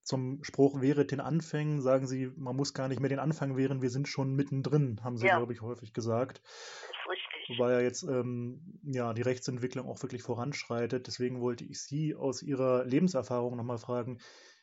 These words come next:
Speaker 1: wie haben Sie denn den Beginn des Faschismus, also als Kind, wann wurde das für Sie das erste Mal spürbar, für Sie und Ihre Familie so bewusst? Was haben Sie da für Erinnerungen?
Speaker 2: Ja, also es ist ja so, also neunzehnhundertdreiunddreißig hat das angefangen,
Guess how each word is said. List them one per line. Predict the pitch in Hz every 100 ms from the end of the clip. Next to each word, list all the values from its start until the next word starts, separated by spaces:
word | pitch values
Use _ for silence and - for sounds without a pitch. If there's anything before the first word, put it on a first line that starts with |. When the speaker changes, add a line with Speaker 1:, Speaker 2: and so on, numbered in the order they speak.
| _ -
Speaker 1:
wie | 131 113
haben | 120 135 147
Sie | 127 127
denn | 127 131 127
den | 127 127 120
Beginn | 123 135 156 156
des | 135 135
Faschismus, | - 117 127 175 135 120 110
also | 131 123
als | 120 113 -
Kind, | 151 135 117 -
wann | 131 135
wurde | 135 135
das | 127 -
für | 131
Sie | 135
das | 123
erste | 139 135 -
Mal | 131 123
spürbar, | 110 - 165 131 120
für | 113 120
Sie | 123
und | 127
Ihre | 131 123
Familie | 123 120 127 131 113 110 113
so | 139 117 117
bewusst? | 113 127 - 117
Was | 117
haben | 123
Sie | 117
da | 117
für | 123 110
Erinnerungen? | 110 139 127 110 113 117 113 _ _ _ _ _ -
Speaker 2:
Ja, | 170 175 -
also | 190 202
es | 190 - 196
ist | -
ja | 190 190
so, | 196
also | 240 165 180
neunzehnhundertdreiunddreißig | 175 180 185 202 190 170 - 156 170 170 147 175 - 190
hat | 190 185
das | 196 -
angefangen, | 185 185 185 - 185 180 180